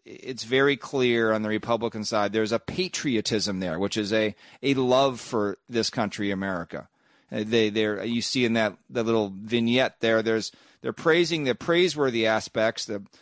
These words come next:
the free enterprise, the rugged individualism, the achievements, the overcoming of difficulties,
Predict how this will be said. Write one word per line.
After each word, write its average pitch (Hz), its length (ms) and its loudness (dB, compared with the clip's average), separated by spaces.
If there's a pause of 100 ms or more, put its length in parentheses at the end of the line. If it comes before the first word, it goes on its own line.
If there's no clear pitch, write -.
(200)
the 117 100 -10
free 127 400 0
enterprise, 101 760 0
the 101 220 -8
rugged 135 500 2
individualism, 113 1040 0
the 101 140 -2
achievements, 120 680 -2
the 110 140 -2
overcoming 123 680 0
of 107 180 -4
difficulties, 110 1120 -2